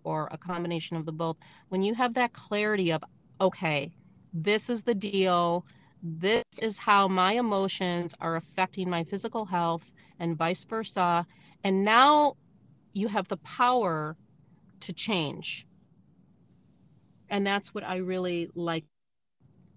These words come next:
what I do, not like really love about what I do, and can see this real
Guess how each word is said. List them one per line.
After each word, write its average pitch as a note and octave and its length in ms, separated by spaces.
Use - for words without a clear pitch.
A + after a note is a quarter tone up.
what F#3 100
I D#3+ 80
do, D3 480
not E3+ 240
like D#3 220
really D#3+ 240
love D3+ 420
about D#3+ 220
what E3+ 100
I E3+ 100
do, E3 360
and D#3+ 360
can F3 160
see F3 340
this D#3+ 280
real E3 520